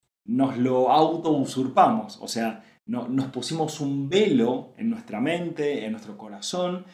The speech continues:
para determinar que esa esencia oceánica o esa esencia universal o esa esencia de Dios no la tenemos. No somos uno con Dios.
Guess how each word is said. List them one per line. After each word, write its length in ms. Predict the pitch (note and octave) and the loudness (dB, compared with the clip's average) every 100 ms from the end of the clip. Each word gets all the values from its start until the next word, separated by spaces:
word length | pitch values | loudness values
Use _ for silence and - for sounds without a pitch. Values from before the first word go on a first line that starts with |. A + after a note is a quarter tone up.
| - _ _ | -20 _ _
para 280 | A#2+ A#2 A#2 | -4 -4 -2
determinar 640 | A#2+ B2 B2 C3+ E3+ E3+ | -2 -2 2 4 4 0
que 280 | C#3+ C3+ D#3 | 0 0 -2
esa 280 | D3+ E3+ D#3 | -2 -2 -2
esencia 800 | C3+ C3 - F3+ E3+ - A#2+ A2+ | -2 -4 -4 -4 -4 -6 -6 -6
oceánica 840 | B2 - G3 A3 G#3 D#3+ C3 C3 | -6 -4 -2 0 0 -4 -2 -2
o 140 | B2+ C3+ | -2 -4
esa 220 | C3 B2 | -4 -6
esencia 400 | A#2 C#3 C#3 C3 | -6 -4 -4 -4
universal 680 | A#2+ A2 - E3 E3 D#3+ D3 | -4 -4 -6 -4 -2 -2 -2
o 80 | A#2+ | -6
esa 180 | B2 A#2 | -8 -8
esencia 420 | - C3 A#2+ A2+ | -6 -6 -6 -6
de 100 | A2 | 0
Dios 380 | C3 E3 - C3+ | 4 4 0 0
no 140 | C#3+ | 2
la 140 | C#3+ | 2
tenemos. 560 | C3+ D#3+ B2 G2+ - - _ _ _ | 0 0 0 0 -6 -20 _ _ _
No 100 | C3+ | -4
somos 520 | C3+ A3+ E3 B2+ - - | 0 2 2 0 -2 -2
uno 320 | D3 D3 C3 | -2 0 -2
con 200 | A#2 G#2+ | -2 -4
Dios. 460 | G#2 G2+ - - | -4 -8 -12 -20